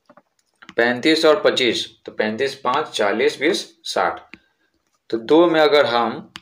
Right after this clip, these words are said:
साठ गुना करेंगे तो कितना आएगा, एक सौ बीस ही आएगा ना, एक सौ बीस मीटर। कैसे गुना किए, दो छक कितना होता है, बारह, एक ज़ीरो है तो एक ज़ीरो दे दिए, तो आ गया आंसर। कितना आ गया आंसर, एक सौ बीस मीटर।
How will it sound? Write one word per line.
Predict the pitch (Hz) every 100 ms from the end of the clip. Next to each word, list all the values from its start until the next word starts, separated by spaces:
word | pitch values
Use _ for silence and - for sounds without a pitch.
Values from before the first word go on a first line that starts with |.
| -
साठ | - 110 127 131
गुना | 110 110 123 127
करेंगे | 117 107 101 113
तो | 139 - _ _ _ _ - -
कितना | 135 147
आएगा, | 151 104 90 85 _ _ _ -
एक | 113
सौ | 120
बीस | 110 113 135
ही | 156
आएगा | 107 95
ना, | 117 123 - _ _ _ _ -
एक | 101
सौ | 113
बीस | 110 156 170 - _
मीटर। | 107 123 120 113 - _ _ _ -
कैसे | 123 151
गुना | 156 151
किए, | - 165
दो | 156 101 120
छक | 120 160 156
कितना | 143 139
होता | 123 98
है, | 90
बारह, | 98 98 117 - _ _ _
एक | - 135 120
ज़ीरो | 127 110
है | 98
तो | 104
एक | 113
ज़ीरो | 127 127
दे | 123
दिए, | 113 113 113 - _ _ _ _ _ -
तो |
आ | 123
गया | 147 135
आंसर। | 120 110 117 123 _ _ _ _ _ _ _
कितना | 110 143
आ | 143
गया | 143
आंसर, | 135 160
एक | 147
सौ | 113 113
बीस | 135 165 117
मीटर। | 107 101 95 85